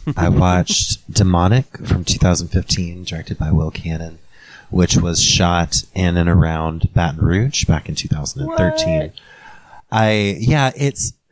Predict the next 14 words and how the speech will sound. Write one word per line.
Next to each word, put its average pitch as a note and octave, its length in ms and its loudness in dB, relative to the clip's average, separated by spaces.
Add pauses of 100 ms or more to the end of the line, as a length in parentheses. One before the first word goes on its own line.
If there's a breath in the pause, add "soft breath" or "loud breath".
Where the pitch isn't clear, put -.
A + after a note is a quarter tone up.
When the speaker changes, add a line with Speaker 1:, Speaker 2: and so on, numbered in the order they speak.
(140)
Speaker 1:
not E3+ 180 2
very G3+ 280 2
good. A2 480 0
It's B2 180 -4
got G#3 240 -6
a B3+ 60 -10
cast F#3+ 600 -4
that's F2+ 280 -10
pretty G#2+ 220 0
respectable. E2+ 580 -6
It's D2+ 100 -10
got D#2+ 260 -4
Maria D#2+ 240 -8
Bello, G2+ 520 -2